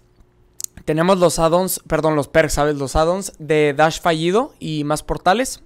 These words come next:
Aquí tenemos el corazón negro, por un lado, que te permite recuperarte de una acometida fallida, eh, vein-,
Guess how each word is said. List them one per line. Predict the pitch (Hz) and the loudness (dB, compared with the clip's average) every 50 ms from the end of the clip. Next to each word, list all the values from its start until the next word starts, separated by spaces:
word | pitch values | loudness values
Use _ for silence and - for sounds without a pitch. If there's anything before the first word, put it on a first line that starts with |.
| - | -12
Aquí | - 156 139 - 147 | -12 -12 -12 -10 -8
tenemos | - 160 156 156 156 - | -6 -4 -4 -4 -4 -6
el | 151 147 | -8 -6
corazón | - 147 143 127 - 151 151 | -4 -4 -4 -4 -4 -4 -4
negro, | 147 165 180 202 233 254 _ - | -2 0 0 0 -2 -4 _ -12
por | - 151 | -12 -10
un | 143 147 151 | -6 -2 0
lado, | 165 180 196 202 196 | 0 2 0 0 -4
que | - 170 151 147 147 _ _ | -4 -4 -4 -4 -6 _ _
te | - 147 143 | -8 -6 -4
permite | - 139 139 143 139 - | -4 -4 -4 -4 -4 -2
recuperarte | 160 156 151 - 147 156 147 143 143 - 156 160 151 - - - - - - - - | -4 -4 -4 -6 -4 -2 -2 -2 0 0 0 0 0 -2 -10 -20 -20 -20 -20 -14 -4
de | 156 160 | 0 0
una | 160 160 165 | 2 2 2
acometida | 160 - 165 156 147 143 - 156 156 156 | 0 0 -2 -2 -2 0 0 0 0 2
fallida, | - 156 147 139 147 147 151 156 156 - - - - | 0 -4 -2 -2 -2 0 2 2 0 0 -4 -6 -2
eh, | 156 151 143 143 139 | 0 0 2 2 2
vein-, | 147 147 139 | 0 -2 -4